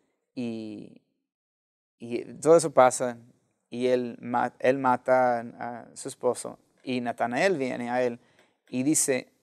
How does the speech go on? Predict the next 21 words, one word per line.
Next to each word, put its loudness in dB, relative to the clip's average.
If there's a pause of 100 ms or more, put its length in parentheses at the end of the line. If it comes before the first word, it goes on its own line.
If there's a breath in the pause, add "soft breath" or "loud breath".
(160)
"Has -4
pecado 4
contra -8
tu, -6
tu -16
Dios. 4 (640 soft breath)
Mira 8
lo 4
que 4
él 4
te 8
ha 12
dado. 6 (680)
Y 0
si 2
no -2
fuera 2
suficiente, -4
solo 0 (280)
tenías -8
que -8